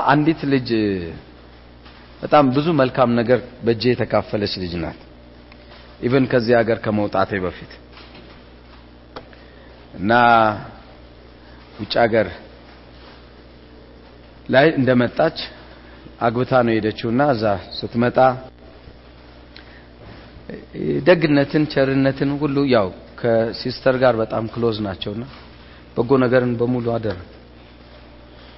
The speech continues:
ከዛ ትንሽ ቆይቶ ቸርች ላይ የሆነ፣ የሆነች ቦታ ሰጠዋት። በእድሜም ስለምትበልጠኝ ያው ሞራሉም አላት።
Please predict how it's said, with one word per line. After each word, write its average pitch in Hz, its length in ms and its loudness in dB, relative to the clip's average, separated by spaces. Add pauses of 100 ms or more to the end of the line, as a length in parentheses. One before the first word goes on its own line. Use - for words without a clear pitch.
(280)
ከዛ 113 280 -4
ትንሽ 117 300 -4
ቆይቶ 120 260 -4 (140)
ቸርች 117 380 -6
ላይ 127 220 0
የሆነ፣ 110 340 0 (640)
የሆነች 131 400 2
ቦታ 117 220 -2 (140)
ሰጠዋት። 101 500 -4 (3750)
በእድሜም 180 380 6
ስለምትበልጠኝ 147 800 0 (140)
ያው 95 220 -2 (880)
ሞራሉም 127 540 4
አላት። 78 360 -2